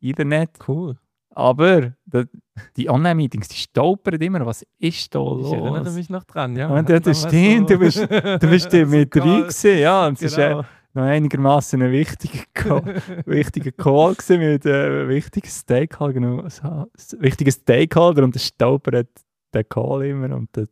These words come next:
Speaker 1: das nervt natürlich mega, oder? Und du schaust extra, bist da mit, per Kabel verbunden mit dem
Speaker 2: Mhm,
Speaker 1: Internet
Speaker 2: mhm,
Speaker 1: und das
Speaker 2: mhm.
Speaker 1: sicher nicht irgendwie mit dem, mit dem Funken, mit W lan
Speaker 2: Genau,
Speaker 1: Problem
Speaker 2: genau.
Speaker 1: hast.
Speaker 2: W lan ist ja meistens das Problem,
Speaker 1: Genau,
Speaker 2: das Kabel
Speaker 1: genau.
Speaker 2: das Problem, okay.
Speaker 1: Genau.
Speaker 2: Das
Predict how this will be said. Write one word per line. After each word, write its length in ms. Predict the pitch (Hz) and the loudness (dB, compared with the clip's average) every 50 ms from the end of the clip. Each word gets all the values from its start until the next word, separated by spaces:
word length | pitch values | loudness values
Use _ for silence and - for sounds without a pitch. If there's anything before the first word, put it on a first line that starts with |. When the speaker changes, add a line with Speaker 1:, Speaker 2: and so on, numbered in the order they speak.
| _ | _
Speaker 1:
das 200 | _ 117 110 - | _ -14 -12 -10
nervt 380 | - - 117 123 135 143 - - | -10 -8 -8 -8 -8 -10 -10 -10
natürlich 360 | 147 139 - 135 123 123 - | -10 -8 -8 -8 -8 -8 -8
mega, 340 | - 117 135 151 151 139 - | -8 -6 -6 -4 -4 -4 -4
oder? 300 | - 120 127 135 127 117 | -4 -4 -4 -6 -6 -8
Und 140 | 117 - - | -8 -8 -8
du 100 | 127 131 | -6 -6
schaust 180 | 131 127 - - | -6 -6 -6 -4
extra, 560 | 135 139 143 - - - - - 131 131 127 | -4 -4 -4 -6 -10 -10 -6 -4 -4 -2 -2
bist 220 | 123 120 113 - - | -4 -6 -4 -4 -4
da 80 | 113 107 - - - 151 170 - _ _ _ _ _ _ _ | -4 -4 -6 -12 -20 -20 -20 -20 _ _ _ _ _ _ _
mit, 140 | - 117 120 _ | -10 -10 -10 _
per 120 | - - 110 | -6 -6 -6
Kabel 680 | - - 127 127 135 143 143 143 143 143 143 151 127 | -2 0 2 2 4 4 4 4 4 4 4 2 0
verbunden 560 | - - 135 - - 147 147 151 151 151 156 | -2 -2 0 2 4 4 4 4 4 2 0
mit 120 | 151 151 147 | 0 0 0
dem 80 | 143 147 | 0 0
Speaker 2:
Mhm, 180 | 147 156 156 | -2 -2 -2
Speaker 1:
Internet 540 | 139 156 151 151 147 151 151 151 156 156 131 | -4 -4 -4 -4 -2 -2 0 0 0 0 -2
Speaker 2:
mhm, 220 | 143 156 175 - | -4 -4 -4 -4
Speaker 1:
und 140 | 120 120 - 127 | -4 -4 -4 -6
das 80 | - | -8
Speaker 2:
mhm. 40 | 147 160 | -10 -10
Speaker 1:
sicher 300 | - - 120 - - 127 | -12 -12 -10 -6 -4 -2
nicht 140 | 123 123 120 | -2 -2 -2
irgendwie 300 | 131 127 123 120 120 120 | -4 -4 -2 -2 -2 -2
mit 160 | 117 113 110 - | -2 -4 -4 -4
dem, 220 | 110 113 113 113 | -6 -6 -6 -6
mit 200 | - 107 104 - | -6 -6 -6 -6
dem 100 | - 107 | -8 -6
Funken, 720 | - - 135 143 147 143 - - 143 135 135 131 123 123 - _ _ - | -4 -4 -4 -4 -4 -6 -6 -4 -4 -2 -2 -4 -6 -8 -12 _ _ -12
mit 280 | 117 113 117 113 117 | -12 -10 -10 -10 -8
W 140 | 120 131 151 | -8 -6 -6
lan 100 | 175 175 | -6 -2
Speaker 2:
Genau, 300 | 160 151 147 151 151 156 160 | 0 0 0 0 0 0 0
Speaker 1:
Problem 240 | 143 151 156 151 156 | -2 -2 -2 -2 -2
Speaker 2:
genau. 120 | 156 147 | -2 -2
Speaker 1:
hast. 60 | 143 151 151 | -2 -4 -2
Speaker 2:
W 40 | 135 | -2
lan 180 | 139 160 165 165 | -2 -4 -4 -6
ist 80 | 143 | -6
ja 80 | - 160 | -6 -6
meistens 360 | 147 151 151 - - 151 135 | -6 -6 -6 -8 -10 -12 -12
das 80 | - 135 | -12 -10
Problem, 280 | - 170 175 175 180 180 | -2 2 4 4 4 4
Speaker 1:
Genau, 340 | 180 190 190 185 180 165 147 | 4 4 4 4 4 2 0
Speaker 2:
das 80 | 143 135 | 0 -2
Kabel 160 | 151 143 143 | -2 -2 -2
Speaker 1:
genau. 100 | 151 147 | -2 -4
Speaker 2:
das 120 | 139 - | -8 -10
Problem, 360 | - - 165 - 151 117 107 110 | -12 -14 -10 -8 -6 -6 -6 -8
okay. 320 | 113 - - 127 127 143 | -10 -8 -8 -8 -8 -6
Speaker 1:
Genau. 300 | 160 - 143 135 131 120 | -2 0 2 2 2 0
Speaker 2:
Das 280 | 113 120 127 _ _ | -2 -6 -10 _ _